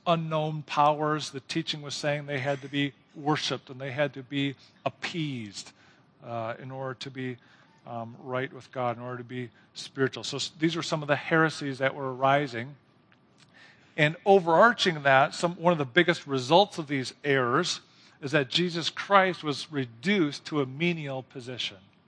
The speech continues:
A menial position. So he was not given the position of, uh, the exalted position that he deserved and that she,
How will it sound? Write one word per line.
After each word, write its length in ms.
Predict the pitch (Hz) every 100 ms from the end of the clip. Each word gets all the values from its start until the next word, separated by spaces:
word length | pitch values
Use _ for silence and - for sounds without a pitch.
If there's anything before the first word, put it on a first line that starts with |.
| _ _ _ _ _ _ _ - - _ -
A 40 |
menial 360 | 131 165 160 147
position. 560 | 123 139 120 135 - 98
So 120 | 139
he 100 | 143
was 160 | 156 147
not 220 | 175 -
given 300 | 180 170 175
the 200 | 156 156 - - _
position 540 | 156 135 185 - 170
of, 340 | 170 151 151 131 _ _ -
uh, 200 | 139 139
the 120 | 147
exalted 600 | 151 123 175 190 - 147
position 640 | - 151 127 175 - 147 135
that 180 | 143
he 340 | 139 160 151 147 - - -
deserved 560 | 135 135 127 147 131 117
and 100 | 127
that 120 | 131
she, 240 | - 139